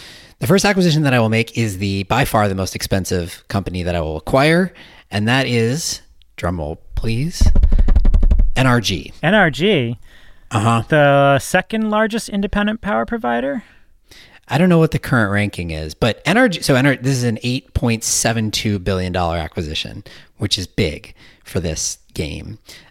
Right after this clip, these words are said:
Speaker 1: And it's by far the most that I'll spend on any individual company. What N R G gets me is two things. The first thing is they're one of the largest retail energy providers in the country,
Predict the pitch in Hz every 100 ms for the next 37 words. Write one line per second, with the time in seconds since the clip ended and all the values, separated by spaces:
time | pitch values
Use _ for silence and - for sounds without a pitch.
0 | _ 120 104 - 95 - 87 85 87 -
1 | 87 - 92 85 90 87 85 80 85 -
2 | 82 85 - 80 - - - 123 165 285
3 | 247 160 165 147 135 - 120 107 98 -
4 | - 131 - - - - - - - 143
5 | 151 214 - 151 135 127 117 120 107 104
6 | - 117 139 160 139 123 117 113 - 110
7 | - 107 95 - 113 104 85 98 85 85
8 | 78 85 - - 95 - 82 - 98